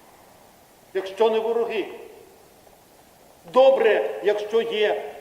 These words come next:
відкритий ворог, який захопив, обдер, пограбував. Ти хоч знаєш, ворог, він і є ворог.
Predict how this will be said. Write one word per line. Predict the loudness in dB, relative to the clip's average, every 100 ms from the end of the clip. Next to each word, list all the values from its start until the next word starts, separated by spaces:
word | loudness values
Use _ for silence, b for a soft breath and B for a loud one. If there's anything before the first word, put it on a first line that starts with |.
| -18 -20 -14
відкритий | -12 -6 -4 -4 -6 -10 -12 -18 -20 -20 -20 -20 -20 -20 -2
ворог, | 4 6 4 0 -2 -8 -12 -16 -20 -20 -20 -10
який | -8 0 0
захопив, | 0 -2 -4 -2 -4 -6 -12 -18 -20 -20 -20 -20 -20 -20 -20 -20 -20 -14
обдер, | -12 2 4 4 2 -2 -8 -12 -14 -20 -20 -8
пограбував. | -4 0 2 2 4 6 6 2 -2 -6 -8 -14 -16 -20 -20 -20 -20 -20 -20 -20 -14
Ти | -8
хоч | -6 -6
знаєш, | -6 -6 -6 -10 -14 -18 -20 0
ворог, | 4 4 4 0 -4 -6
він | -6
і | -6
є | 0 2
ворог. | 4 2 0